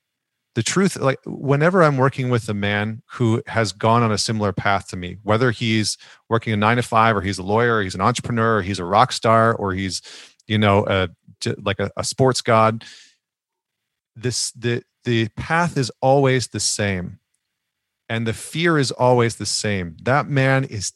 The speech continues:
terrified of what will happen on the other side of not worshiping the God of growth and beginning to allow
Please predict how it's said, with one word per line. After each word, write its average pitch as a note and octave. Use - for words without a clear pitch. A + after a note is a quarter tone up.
terrified B2
of A2
what A#2+
will A#2+
happen A#2
on G2
the G2
other C3
side F#2+
of G#2
not A#2
worshiping G#2+
the G#2+
God G#2+
of A#2+
growth F#2+
and G#2+
beginning B2+
to A2
allow G2